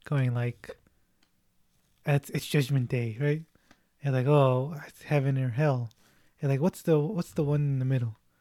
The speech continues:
He goes, "Purgatory." It's like, "Oh yeah, that's the one where you weren't really shite, but you weren't really good either." <laughs> Uh, yeah, that's a, that's another thing. The dialogue in this,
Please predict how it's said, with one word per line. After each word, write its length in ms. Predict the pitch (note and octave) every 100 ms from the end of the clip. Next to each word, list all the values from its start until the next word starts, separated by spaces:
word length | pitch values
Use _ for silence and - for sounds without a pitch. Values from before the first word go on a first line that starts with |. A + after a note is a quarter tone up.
| _ _ _ _
He 60 |
goes, 100 | B2+
"Purgatory." 540 | - C3+ B2+ B2+ B2+ B2
It's 100 | C3
like, 120 | C3+
"Oh 240 | E3 F#3+ F#3+
yeah, 220 | D#3 D#3
that's 160 | D3
the 100 | -
one 160 | D3+ D3+
where 100 | C#3+
you 160 | B2+ C3+
weren't 400 | C#3+ E3+ E3+ D3+
really 400 | E3+ F#3 F3+ D#3+
shite, 300 | - C#3+ -
but 120 | D#3+
you 120 | D#3+
weren't 320 | G3 A3 G#3
really 460 | G3 A3+ A3+ A3 F#3+
good 260 | F3 F3 D#3
either." 380 | E3+ F3+ D3 - _ _ _ _ - - -
<laughs> 560 | E3 A#3 G3+ - - - - _ - - - _ - - - - - -
Uh, 420 | F3 F#3+ F#3+ F#3+ G3
yeah, 300 | B3 F3 C#3+
that's 220 | E3 F3+
a, 40 | A#3+ F#3
that's 380 | D#3+ G3+ G3+ -
another 260 | G3 F3+ D3+
thing. 200 | D#3 C#3
The 60 |
dialogue 560 | C3 C#3 G#3 D#3+ A#2 A#2
in 140 | A#2
this, 180 | A#2